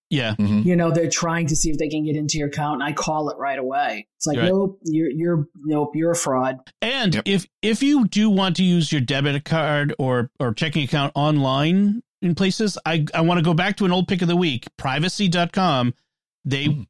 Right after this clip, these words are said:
Speaker 1: they connect with your checking account, and they let you set up individual limited accounts, you know, card numbers, like, vir-, basically virtual credit cards that can be specific to a particular website,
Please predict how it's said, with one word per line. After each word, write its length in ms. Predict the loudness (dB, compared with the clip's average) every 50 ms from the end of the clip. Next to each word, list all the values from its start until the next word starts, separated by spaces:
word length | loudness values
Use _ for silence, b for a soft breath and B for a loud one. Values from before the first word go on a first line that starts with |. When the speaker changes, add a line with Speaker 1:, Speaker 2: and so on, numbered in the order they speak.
| _ -10
Speaker 1:
they 340 | -4 -4 -2 -2 -2 -4
connect 400 | -2 0 2 2 2 0 0 -2 -2
with 140 | -2 0 0
your 100 | -2 -2
checking 320 | -2 -2 -2 0 -2 -2
account, 440 | -2 0 0 0 2 2 0 0 -2 -6 _ _ _ -4
and 300 | -2 0 2 2 2 2
they 200 | 2 2 2 4
let 280 | 2 2 2 0 0 0
you 340 | 2 2 4 2 2 0 b b b b b b b -14
set 260 | -6 -2 -2 0 2
up 300 | 2 2 0 -2 -4 _ _ _ _ _ _ _ 0
individual 800 | 0 2 2 2 2 2 2 2 2 4 4 4 4 4 2 2
limited 500 | 2 4 4 4 4 4 2 2 2 0
accounts, 800 | -2 -2 0 0 0 2 2 2 2 0 -2 -4 -8 -10 -12 -12 -16 _ _ -2
you 200 | 0 2 2 2
know, 60 | 0 0
card 340 | 0 2 2 4 4 4
numbers, 460 | 4 2 2 0 0 -2 -2 -4 -4 -2
like, 180 | -2 -2 -2 -4 _ _ _ _ _ _ 0
vir-, 260 | 2 2 2 2 2
basically 360 | 0 0 0 0 0 2 2 2
virtual 400 | 4 2 2 2 2 2 0 2
credit 260 | 2 2 0 0 0
cards 480 | 0 0 0 0 0 -2 -4 -6 -10 B B B B B B B B
that 180 | -4 -2 -2 0
can 200 | 2 2 4 4
be 160 | 4 2 0
specific 600 | -2 -4 -4 -4 -4 -2 0 0 0 0 0 0
to 140 | 2 2 2
a 80 | 2 2
particular 440 | 0 -2 -2 -2 -2 0 0 0 2
website, 560 | 2 2 2 0 0 0 0 0 0 -2